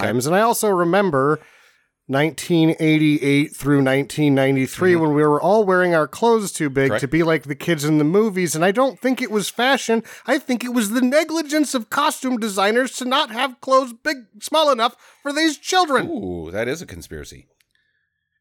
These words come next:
Speaker 1: But his clothes aren't, like, baggy. They're
Speaker 2: Too big.
Speaker 1: way too
Speaker 2: Yeah,
Speaker 1: big,
Speaker 2: they're
Speaker 1: and I've
Speaker 2: immense
Speaker 1: noticed
Speaker 2: clothes.
Speaker 1: this in a bunch of movies that were done in the eighties and nineties is just that the clothes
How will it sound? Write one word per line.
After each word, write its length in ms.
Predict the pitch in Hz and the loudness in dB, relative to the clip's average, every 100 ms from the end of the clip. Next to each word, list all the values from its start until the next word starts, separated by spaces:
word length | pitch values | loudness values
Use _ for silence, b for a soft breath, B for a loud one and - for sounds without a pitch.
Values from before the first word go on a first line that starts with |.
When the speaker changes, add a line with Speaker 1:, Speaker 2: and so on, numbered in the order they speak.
| _ | _
Speaker 1:
But 200 | 262 208 | -6 -2
his 240 | 208 330 | 0 0
clothes 340 | 277 311 269 226 | 0 0 0 0
aren't, 340 | 233 254 247 | -2 0 0
like, 400 | 196 208 180 - _ | 0 0 0 -6 _
baggy. 760 | 147 110 160 196 170 139 127 117 _ b b b | -12 -2 0 2 0 -2 -4 -6 _ b b b
They're 520 | - 117 170 262 240 185 | -12 -2 2 4 4 2
Speaker 2:
Too 100 | 185 | 2
big. 240 | 151 - _ _ _ - | 0 -4 _ _ _ -12
Speaker 1:
way 380 | 110 165 226 202 | -2 0 2 0
too 240 | - 196 | -2 -2
Speaker 2:
Yeah, 120 | 143 233 | 2 4
Speaker 1:
big, 200 | 208 147 | 4 2
Speaker 2:
they're 120 | 123 | 0
Speaker 1:
and 100 | 151 | 0
I've 100 | 190 | 0
Speaker 2:
immense 160 | - 226 | 0 0
Speaker 1:
noticed 180 | 254 220 | 0 0
Speaker 2:
clothes. 160 | 175 | -2
Speaker 1:
this 280 | 147 151 143 | -2 -4 -4
in 220 | 175 175 165 _ _ - | -4 -4 -4 _ _ -4
a 140 | 175 | -2
bunch 580 | 170 156 - 226 277 240 | -2 -6 -2 2 2 2
of 200 | 220 208 | 0 0
movies 600 | 220 277 285 208 175 156 | 0 2 0 0 -2 0
that 100 | 170 | 0
were 160 | 175 190 | 2 0
done 420 | 165 214 233 220 | 2 2 2 2
in 220 | 208 190 185 | 2 2 2
the 180 | 185 190 | 2 2
eighties 360 | 202 208 190 | 2 0 2
and 140 | 185 165 | 2 2
nineties 500 | 190 262 233 196 160 | 2 2 2 0 -2
is 180 | 160 147 | -4 -2
just 260 | 190 - | -4 -2
that 220 | 190 147 - | -4 -2 -2
the 100 | 180 | -2
clothes 640 | - - 226 269 277 240 | -2 -4 0 0 0 -4